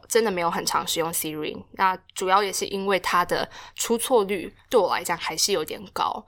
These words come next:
就是我没有办法真的就是一句话让它帮我完成很多我手机上面的事情，我必须还是自己靠一些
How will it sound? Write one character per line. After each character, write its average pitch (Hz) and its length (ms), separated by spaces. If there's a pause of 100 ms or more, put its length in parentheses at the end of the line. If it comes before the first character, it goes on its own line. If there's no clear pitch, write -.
(120)
就 226 120
是 226 100
我 190 140
没 180 100
有 202 60
办 190 160
法 165 60
真 170 220
的 165 100
就 175 120
是 165 180
一 - 140
句 170 200
话 - 360
让 170 140
它 - 160
帮 160 260
我 - 220 (200)
完 156 160
成 160 160
很 160 140
多 139 120
我 - 80
手 - 180
机 160 120
上 151 200
面 147 160
的 - 60
事 - 180
情， - 240
我 160 80
必 185 120
须 180 120
还 180 180
是 - 140
自 175 160
己 - 220 (240)
靠 175 260
一 175 40
些 160 300